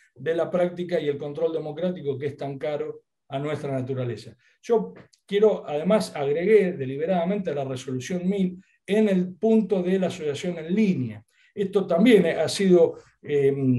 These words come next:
solicitado por la Federación de Cooperativas de Consumo, el, el Cooperar lo hizo propio y felizmente el inaes también, y lo introdujo en esta resolución mil, que es tan importante, y esto es fundamental porque nos pone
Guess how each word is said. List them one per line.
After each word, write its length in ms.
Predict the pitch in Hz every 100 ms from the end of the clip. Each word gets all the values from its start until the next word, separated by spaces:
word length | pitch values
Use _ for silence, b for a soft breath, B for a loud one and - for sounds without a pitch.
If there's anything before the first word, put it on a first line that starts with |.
| 117
solicitado 840 | - - 139 131 180 262 214 185 -
por 160 | 160
la 120 | 156
Federación 440 | 131 135 135 127 196
de 80 | 156
Cooperativas 480 | 131 131 131 170
de 80 | 147
Consumo, 720 | 135 156 190 269 226 190 180 B B -
el, 200 | 147 143
el 140 | 147
Cooperar 380 | 143 135 156 185
lo 120 | 180
hizo 240 | 165 175 165
propio 320 | 226 190 185
y 40 |
felizmente 800 | - 151 147 165 185 185 175 135
el 100 | 135
inaes 440 | 143 180 170 147
también, 500 | - 151 196 233 208 B B B
y 120 | 190
lo 180 | 185 170
introdujo 600 | 160 156 170 233 208 147
en 80 | 170
esta 200 | 180 151
resolución 680 | 139 - 139 143 - 175
mil, 200 | 180 214
que 100 | -
es 80 | 139
tan 140 | 170 170
importante, 800 | 156 170 185 214 208 185 202 196 B B -
y 80 |
esto 280 | 214 214 214
es 160 | 208 214
fundamental 760 | 208 160 143 147 226 202 160 131
porque 240 | 123 131
nos 200 | 131 131
pone 460 | 185 185 185 180